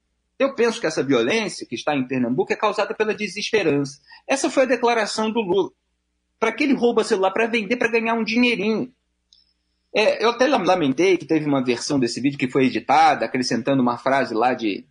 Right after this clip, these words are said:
"depois vão para o bar tomar cerveja juntos", mas isso era uma declaração do Lula em outro contexto. Mostrei que não, não precisava editar, é, piorar a declaração do Lula, porque a original já é muito ruim.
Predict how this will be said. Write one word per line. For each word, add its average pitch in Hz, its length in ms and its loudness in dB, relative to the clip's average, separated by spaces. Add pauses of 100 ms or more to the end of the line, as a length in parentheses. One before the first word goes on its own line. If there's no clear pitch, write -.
"depois 120 400 -2
vão 139 240 -4 (140)
para 127 160 0
o 110 80 -4
bar 127 180 0
tomar 123 300 0
cerveja 117 500 0
juntos", 143 320 -2
mas 135 140 0
isso 147 140 -4
era 160 60 -4
uma 151 100 -2
declaração 135 500 0
do 120 100 -4
Lula 135 200 -2
em 127 100 2
outro 180 300 2
contexto. 135 600 -2
Mostrei 220 360 0
que 220 80 -6
não, 226 120 0
não 226 140 0
precisava 208 760 -2 (640)
editar, 151 640 2 (540)
é, - 60 -4
piorar 156 460 4
a 143 40 4
declaração 127 500 -2
do 123 80 -2
Lula, 180 220 2
porque 233 300 -4
a 254 100 2
original 208 480 0
já 233 140 0
é 240 100 0
muito 247 300 0
ruim. 170 500 -2